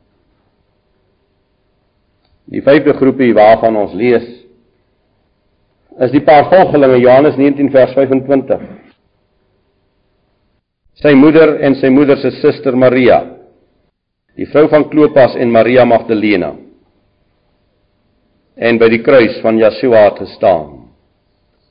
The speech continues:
Uit al die honderde wat geluister het na hom, uit die twaalf disipelkring, dan staan daar 'n paar vroue en 'n enkele apostel. Groot is hulle hartseer.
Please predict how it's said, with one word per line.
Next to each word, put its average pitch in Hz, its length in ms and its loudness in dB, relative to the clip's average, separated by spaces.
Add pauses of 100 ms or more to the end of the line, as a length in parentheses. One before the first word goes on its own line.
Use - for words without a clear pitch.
(680)
Uit 117 160 -8
al 135 160 2
die 135 120 2
honderde 135 520 0
wat 123 220 -2
geluister 120 420 -6
het 110 200 -4
na 101 120 -6
hom, 92 140 -6 (1700)
uit 123 80 -4
die 131 140 -4
twaalf 151 380 4
disipelkring, 139 760 -4 (1160)
dan 107 120 -10
staan 143 340 2
daar 131 220 4
'n 127 80 -4
paar 127 300 4
vroue 107 320 2 (1700)
en 113 160 -10
'n 113 120 -6
enkele 113 600 -4 (400)
apostel. - 560 -10 (1900)
Groot 175 440 2
is 170 120 -4
hulle 170 160 4
hartseer. 165 560 0